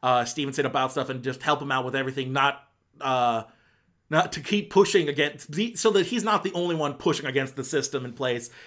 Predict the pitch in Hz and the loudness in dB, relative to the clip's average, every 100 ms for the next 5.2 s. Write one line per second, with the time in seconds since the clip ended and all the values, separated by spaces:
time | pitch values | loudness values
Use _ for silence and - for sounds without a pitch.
0 | - 160 156 160 147 143 143 135 165 147 | 0 2 2 4 4 4 0 -2 0 2
1 | 135 139 131 - 170 143 127 127 135 139 | 2 2 -2 0 2 2 0 -2 -2 -2
2 | 131 127 123 117 110 - - - - 127 | -2 -6 -4 -4 -8 -14 -20 -20 -12 -6
3 | 131 254 254 113 117 139 135 123 120 - | -4 -4 -4 -4 -2 -2 2 2 2 -2
4 | 202 127 127 135 123 113 113 110 110 104 | -4 -4 -4 -4 -4 -4 -6 -6 -8 -10
5 | - | -12